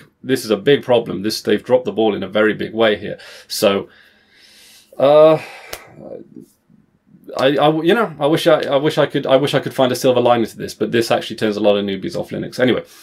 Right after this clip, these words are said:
Mint seems to have covered a lot of the bases. I don't know whether or not the network manager problem still comes across because I've not tested a machine that's susceptible to that i-, issue on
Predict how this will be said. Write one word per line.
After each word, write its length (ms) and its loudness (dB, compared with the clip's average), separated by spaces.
Mint 240 0
seems 180 -2
to 80 -6
have 100 -8
covered 240 -2
a 60 -2
lot 160 2
of 80 2
the 80 -10
bases. 320 0
I 140 -2
don't 260 0
know 160 -2
whether 200 0
or 40 -2
not 140 -2
the 60 -2
network 280 -2
manager 240 -2
problem 220 -4
still 200 -2
comes 200 -4
across 280 -2
because 220 -6
I've 80 2
not 180 -2
tested 400 -2
a 80 0
machine 400 4
that's 180 0
susceptible 540 -2
to 60 -12
that 200 0
i-, 160 -2
issue 360 0
on 360 0